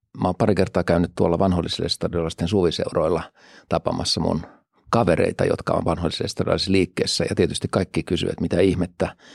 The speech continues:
että seksuaalivähemmistöön kuuluva ja vihreä käy tämmöisissä paikoissa. Ja, mut mulla on ollut siellä aivan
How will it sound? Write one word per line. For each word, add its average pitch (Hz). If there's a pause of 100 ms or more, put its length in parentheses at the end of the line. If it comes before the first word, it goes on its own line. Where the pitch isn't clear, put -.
(600)
että -
seksuaalivähemmistöön 85
kuuluva 87
ja 82 (140)
vihreä 80 (340)
käy 87
tämmöisissä -
paikoissa. 85
Ja, 80 (180)
mut 117
mulla 139
on 123
ollut 127
siellä 117
aivan -